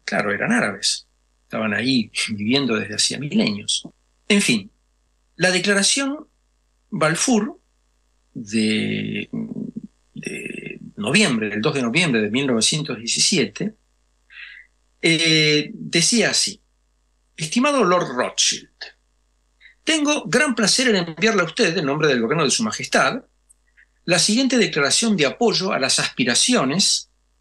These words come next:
de los judíos sionistas, que ha sido remitida al gabinete y aprobada por él mismo. El gobierno de Su Majestad ve favorablemente el establecimiento en Palestina de un hogar nacional para el pueblo judío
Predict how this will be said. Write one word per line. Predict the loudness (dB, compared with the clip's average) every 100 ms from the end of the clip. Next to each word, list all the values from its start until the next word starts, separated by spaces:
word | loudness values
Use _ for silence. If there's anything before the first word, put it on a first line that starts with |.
| -2
de | 0
los | 2
judíos | 2 2 4 2
sionistas, | 0 2 2 2 2 -2 -2 0 -2 -4 _ _ _ _ _ _
que | 2
ha | 2
sido | 2 2
remitida | 2 2 0 2 2 4
al | 2
gabinete | 2 2 0 0 -2 -2
y | 0
aprobada | 0 2 2 2 2
por | 0 -2
él | -4 -6
mismo. | -14 -20 -20 _ _ _ _ _ _ _ _ 0
El | 2
gobierno | 2 2 2 2
de | 2 2
Su | 2
Majestad | 2 0 -2 0 0 0
ve | 0 2
favorablemente | 2 2 4 2 2 2 2 0 -4 -4 -2 -2 0
el | -2
establecimiento | 0 0 0 0 0 2 2 0 -2 -4 -4 0
en | 2 4
Palestina | 2 0 0 0 0 0 -8 -14 -20 -2
de | 2
un | 4
hogar | 4 4 2 2
nacional | 2 2 2 0 0 -4 -12 _ _ _
para | -4 0
el | 0
pueblo | 0 -2 2 2
judío | 2 0 2 0 -6